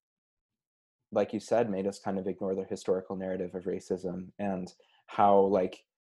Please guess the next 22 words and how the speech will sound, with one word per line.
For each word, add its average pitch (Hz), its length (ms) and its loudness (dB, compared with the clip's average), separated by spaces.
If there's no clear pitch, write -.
just - 280 2
because 101 580 2
there's, 95 480 0
like, 92 440 0
I 107 80 2
mean, 98 340 2
there's, 104 380 6
like, 95 340 6
a 101 100 2
small, 101 720 6
like, 101 180 4
a 98 60 -2
small 98 260 4
portion 101 400 4
of, 95 100 2
like, 95 140 0
the 104 80 0
North 95 220 0
Shore 92 200 2
population 95 600 0
is 92 120 -8
black, 92 480 0